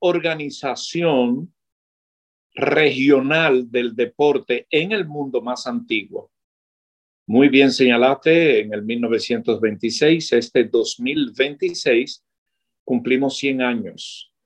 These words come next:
Ninguna organización deportiva regional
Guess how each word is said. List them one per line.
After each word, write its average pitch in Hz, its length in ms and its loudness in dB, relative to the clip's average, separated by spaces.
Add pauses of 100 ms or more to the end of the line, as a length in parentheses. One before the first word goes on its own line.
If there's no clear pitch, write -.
(300)
Ninguna 143 720 4
organización 123 880 -2
deportiva 135 640 -2
regional 135 1040 -2